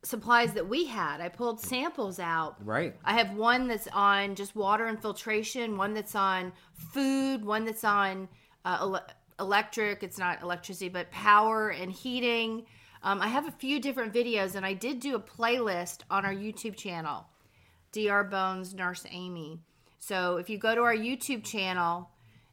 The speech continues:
Speaker 1: you can find that playlist and just watch them, and they're gonna give you some good ideas, maybe things you forgot about or hadn't thought. I know
Speaker 2: Oh.
Speaker 1: most of our listeners are very prepared, but you never know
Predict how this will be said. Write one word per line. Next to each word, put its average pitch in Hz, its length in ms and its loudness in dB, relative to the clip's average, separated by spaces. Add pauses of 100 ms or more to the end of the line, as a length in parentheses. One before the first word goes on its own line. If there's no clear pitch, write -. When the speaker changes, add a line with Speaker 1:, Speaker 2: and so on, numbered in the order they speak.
(100)
Speaker 1:
you 202 160 -4
can 208 200 -4
find 220 340 4
that 196 220 0
playlist 202 580 2
and 185 120 -4
just 180 200 -8
watch 190 400 -2
them, 180 240 -4
and 185 120 -4
they're 190 140 0
gonna 247 160 -2
give 277 180 -2
you 320 80 0
some 311 200 -4
good 269 120 0
ideas, 269 400 2
maybe 226 280 2
things 311 400 -4 (240)
you 254 180 -2
forgot 269 420 6
about 202 280 6
or 196 220 -4
hadn't 247 380 -2
thought. 240 380 0 (880)
I - 80 6
know - 80 12
Speaker 2:
Oh. - 40 8
Speaker 1:
most 233 300 8
of 202 60 -4
our 185 100 4
listeners 170 460 -4
are 170 40 -6
very 165 240 -4
prepared, 165 460 -8
but 208 140 -6
you 277 80 -4
never 359 180 -4
know 208 340 -2